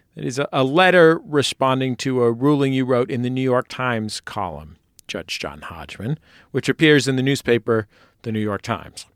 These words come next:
The dispute was about whether or not a couple should be compelled to hide their squatty potty,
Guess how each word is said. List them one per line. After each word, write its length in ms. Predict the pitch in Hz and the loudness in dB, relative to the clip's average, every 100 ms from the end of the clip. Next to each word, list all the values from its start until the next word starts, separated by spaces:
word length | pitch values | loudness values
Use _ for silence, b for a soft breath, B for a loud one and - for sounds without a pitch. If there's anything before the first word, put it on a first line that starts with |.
| _ _ b b b b | _ _ b b b b
The 140 | 165 143 | -8 -2
dispute 760 | 160 160 - - 262 262 240 | 2 2 2 0 2 2 2
was 200 | 202 185 | 2 2
about 400 | 160 143 139 143 | 2 2 2 0
whether 400 | 147 135 165 214 | -2 2 4 4
or 140 | 226 165 | 2 0
not 240 | 156 143 | 0 0
a 40 | 131 | 0
couple 460 | - 135 - 131 | -2 -2 0 -2
should 260 | 117 - 113 | -4 -8 -8
be 180 | 120 - | -8 -8
compelled 800 | - 123 - - 185 185 190 151 | -8 -8 -8 -2 0 0 -2 -6
to 80 | 151 | -12
hide 560 | - - 170 196 208 | -10 -2 0 2 0
their 300 | 185 170 170 | -2 -2 -2
squatty 640 | 143 - - 208 214 196 135 | -2 -6 -8 -2 0 0 -2
potty, 640 | - 110 95 95 107 156 | -4 -4 -4 -4 -6 -6